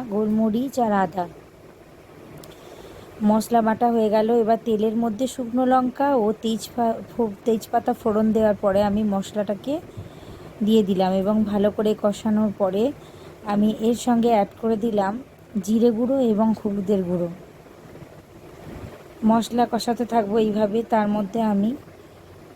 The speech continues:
দইটাকে ফেটে নেব। দইটাকে একটু ভালোভাবে ফাটিয়ে নিতে হবে,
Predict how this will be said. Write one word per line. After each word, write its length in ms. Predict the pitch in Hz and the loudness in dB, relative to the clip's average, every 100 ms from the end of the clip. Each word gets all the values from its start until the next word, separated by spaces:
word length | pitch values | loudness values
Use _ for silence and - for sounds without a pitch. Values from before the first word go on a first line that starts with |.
| - 233 | -10 -2
দইটাকে 540 | 190 233 254 262 247 | 2 2 2 -2 -2
ফেটে 340 | 254 226 - 202 | -2 -2 -2 -2
নেব। 180 | 185 165 175 - - - - - | -2 -4 -10 -18 -20 -20 -14 -6
দইটাকে 440 | 202 233 226 247 240 | 0 0 2 0 0
একটু 200 | - 240 | 0 0
ভালোভাবে 520 | 202 208 208 220 220 | 2 2 2 0 -2
ফাটিয়ে 400 | 226 220 - 220 | -2 -6 -4 -2
নিতে 240 | 208 208 220 | 0 0 0
হবে, 280 | 208 175 | 0 2